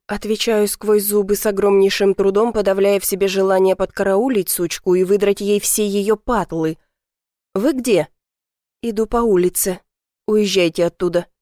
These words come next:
"Да, сейчас вызову такси. Я просто ужасно взвинчена, мне нужно было пройтись, ну и вам сообщить об открытии".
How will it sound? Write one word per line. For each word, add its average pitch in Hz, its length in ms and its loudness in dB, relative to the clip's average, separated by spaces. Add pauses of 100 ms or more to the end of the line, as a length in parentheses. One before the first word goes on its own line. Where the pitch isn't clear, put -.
(460)
"Да, 190 340 -2
сейчас 233 520 -4
вызову 202 360 0
такси. 196 480 -4 (300)
Я 214 220 2
просто 208 520 0
ужасно 214 560 0
взвинчена, 202 640 0
мне 202 160 4
нужно 220 300 2
было 226 200 2
пройтись, 240 600 -2 (300)
ну 277 200 2
и 190 40 2
вам 170 260 -2
сообщить 170 500 -4
об 170 120 -2
открытии". 175 640 -6